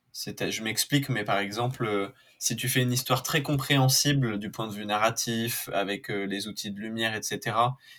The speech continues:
qui font que le spectateur va tout comprendre tout de suite, par exemple, bon, c'est une histoire d'amour en-, entre, euh, je sais pas, un tel et un tel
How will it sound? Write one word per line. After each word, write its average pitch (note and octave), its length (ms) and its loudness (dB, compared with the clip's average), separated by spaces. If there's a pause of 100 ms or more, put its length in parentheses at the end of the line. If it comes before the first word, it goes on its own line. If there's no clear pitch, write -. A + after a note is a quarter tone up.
(120)
qui A#2 140 -2
font C3+ 180 2
que C3 60 -2
le A2 80 2
spectateur A2 560 -2
va G#2 100 2
tout D#3 220 -6
comprendre C3+ 440 2
tout B2 120 -4
de A#2 80 -4
suite, C#3 300 2
par G#2+ 120 0
exemple, G2+ 400 -4
bon, G#2 180 -10
c'est - 160 -6
une F#2+ 80 -4
histoire G#2 300 -4
d'amour G2 440 -6
en-, F2+ 200 -6 (400)
entre, G2 300 -10
euh, F2+ 280 -6 (800)
je G#2 60 -4
sais - 160 -2
pas, F#2+ 280 4
un A2 120 -2
tel A2 260 2
et G#2+ 60 0
un G2 140 0
tel A2+ 480 0